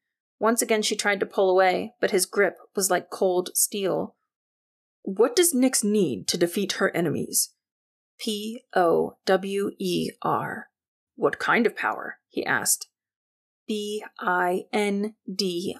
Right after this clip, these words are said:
I N G." "Phoenix Ivory Whack, will you bind yourself to the power?" "Uh, I'm not sure if," the blue veins in her hands moved. She could actually see the skin writhe as the veins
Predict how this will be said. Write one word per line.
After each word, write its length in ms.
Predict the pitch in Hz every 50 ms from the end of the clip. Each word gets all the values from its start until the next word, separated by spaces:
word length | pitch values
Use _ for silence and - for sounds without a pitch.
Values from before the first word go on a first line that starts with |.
| - -
I 480 | 180 175 170 175 170 170 196 - _ _ _ -
N 440 | 208 196 185 175 170 196 233 - _ 254
G." 440 | - - 196 185 165 147 - - _ _ _ _ _ _ _ _ _ _ _ _ _ _ _ _ _ _ _ _
"Phoenix 400 | - - 220 214 208 196 196 - -
Ivory 400 | 202 214 202 190 185 180 170 170
Whack, 440 | 170 185 135 127 - - - - -
will 140 | 190 190
you 220 | 202 190 196 202 190
bind 380 | - 196 196 196 208 214 190
yourself 420 | 196 196 185 - - 175 156 160 -
to 120 | - -
the 120 | 180 160 -
power?" 600 | - - - 151 151 151 - - - - - _ _ _ _ _ _ _ _ _ _ _ _ _ _ -
"Uh, 340 | - 247 247 233 226 240 - - _ _ -
I'm 240 | 269 262 294 339 370
not 260 | 427 480 494 480 -
sure 300 | - - - 302 302 311
if," 320 | 311 285 285 - - - _ _ _ -
the 60 | -
blue 300 | 220 208 233 240 247 262
veins 420 | 233 226 214 208 202 202 202 190 -
in 160 | - 202 208
her 160 | 208 214 202
hands 540 | 196 196 196 190 196 196 190 190 196 - -
moved. 480 | 208 202 196 196 190 185 196 - - - _ _ _ _ _ -
She 200 | - - 233 214
could 140 | 233 233
actually 380 | - - 226 226 - - 247 214
see 400 | - - - - 226 208 208 214
the 120 | 202 196
skin 440 | 190 - - - 220 196 190 185 180
writhe 600 | 170 165 156 165 185 165 147 127 120 - - - -
as 160 | - 214 - -
the 100 | 214 196
veins 460 | 214 202 190 190 185 185 185 -